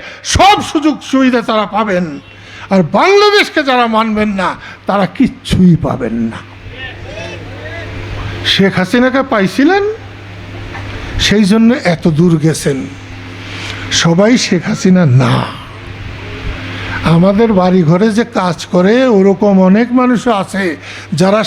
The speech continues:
শেখ হাসিনাকে পড়াতে পারবে, চালাতে পারবে, তাই বেশি লাফাবেন না। আমি আমার কথা আর বাড়াতে চাই না। আমি আজ খুবই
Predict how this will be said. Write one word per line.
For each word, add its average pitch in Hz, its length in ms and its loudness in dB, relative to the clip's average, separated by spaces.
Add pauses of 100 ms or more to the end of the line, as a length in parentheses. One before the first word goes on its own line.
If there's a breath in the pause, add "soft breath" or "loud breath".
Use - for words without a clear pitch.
শেখ 214 180 2 (100)
হাসিনাকে 247 500 0 (480 loud breath)
পড়াতে 233 400 2 (120)
পারবে, 156 320 -4 (440 loud breath)
চালাতে 269 480 2 (140)
পারবে, 151 320 -6 (460 loud breath)
তাই 190 160 2 (160)
বেশি 196 260 2 (100)
লাফাবেন 151 440 -6 (120)
না। - 80 -18 (1900 loud breath)
আমি 208 120 4 (100)
আমার 226 240 2
কথা 220 260 0
আর 220 140 -4
বাড়াতে 226 300 -2 (100)
চাই 247 240 0
না। 294 60 2 (4000)
আমি 208 120 4 (100)
আজ 214 80 -2 (100)
খুবই 233 220 2